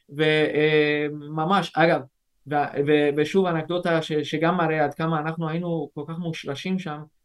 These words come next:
ומכירים לנו בכל זאת תודה. עד היום, הצינורות של הטפטפות של, אה, המים ב-, בגינות ובתחום החקלאות, שהישראלים הביאו אותם בשנת שישים ושלוש לחקלאות האיראנית,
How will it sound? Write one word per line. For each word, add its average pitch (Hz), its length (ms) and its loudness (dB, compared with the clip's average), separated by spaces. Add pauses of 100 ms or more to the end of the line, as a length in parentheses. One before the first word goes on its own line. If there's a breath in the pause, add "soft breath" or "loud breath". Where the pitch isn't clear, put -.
ומכירים 147 480 -2
לנו 175 200 0
בכל 160 220 0
זאת 175 180 -4
תודה. 156 280 2 (640)
עד 170 180 8
היום, 180 540 6 (440)
הצינורות 151 720 4 (140)
של 135 200 -2
הטפטפות 135 600 0
של, 131 280 -2 (100)
אה, 123 580 6
המים 147 300 2
ב-, 131 60 2 (100)
בגינות 139 540 2
ובתחום 127 800 2
החקלאות, 135 560 0 (220 soft breath)
שהישראלים 143 600 2
הביאו 170 320 8
אותם 135 220 4
בשנת 156 320 -4
שישים 165 300 -2
ושלוש 139 400 0
לחקלאות 135 540 2
האיראנית, 139 500 2